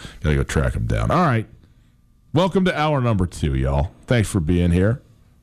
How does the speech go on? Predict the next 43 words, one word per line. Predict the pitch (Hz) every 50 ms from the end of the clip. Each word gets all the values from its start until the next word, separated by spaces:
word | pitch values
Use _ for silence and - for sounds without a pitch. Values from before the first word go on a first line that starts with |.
| _ _ _ _ _ _ -
Appreciate | 110 110 98 - - 101 101 92 90
it | 87
very | 78 85 92 90 90 87
much. | 80 80 90 104 -
If | - 95
you | 95
missed | 101 104 92 -
anything | 95 92 82 90 92
in | 90 87
hour | 85 87 87 87
number | 85 87 85 85
one, | 80 80 85 95 113
you | 117 104 90
can | - 85 78
check | - - 104
it | 92 95 98
out | 107 110 - -
on | 110 117 117
the | 110
podcast. | - - - 113 160 190 156 - - 58 55 - - - - - - - - - - - -
Podcast | 95 95 92 - 92 80 78 -
is | 78 76
available | 78 78 90 87 85 80 87 85
wherever | 85 92 92 92 107 123 120 90
you | 76 64 65
get | 69 71 -
your | - -
podcasts. | - - 73 69 67 71 - 73 71 82 113 - - - - - - - -
Tutel | - - 78 - 90 87 87
Nuanez, | 82 80 76 78 80 90 117 120
search | - - - 95 85 80 -
it, | - - - - -
rate, | 80 87 92 -
review, | - 82 85 80 80 87
subscribe. | - - 71 - - - - 87 78 78 90 113 127
Then | 80 71 71
you | 76
don't | 78
have | 73 69
to | - 73
search | - - - 85 78 -
it | - 80
anymore. | 78 78 78 73 73 76 82 -